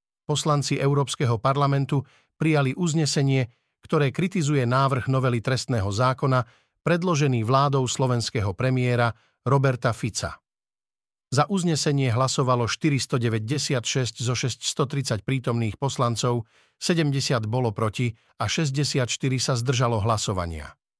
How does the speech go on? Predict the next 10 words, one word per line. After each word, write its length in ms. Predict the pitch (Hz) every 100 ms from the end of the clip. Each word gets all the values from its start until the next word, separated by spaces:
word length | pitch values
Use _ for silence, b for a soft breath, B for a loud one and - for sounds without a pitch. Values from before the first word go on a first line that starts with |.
| _ _ _ _ _ _ _
Ukrajinská 720 | 170 165 165 139 135 - 123 117
protivzdušná 800 | 143 143 123 127 135 127 110 139
obrana 400 | 139 131 123 107 b b -
zostrelila 640 | 127 175 - 170 160 151
devätnásť 800 | 123 156 165 143 143 135 127 -
z 60 | 120
dvadsiatich 640 | 123 143 147 139 143 113
útočných 560 | - 151 151 - 139 110
dronov 400 | 117 131 117 107
Šahíd, 560 | - 165 120 113 107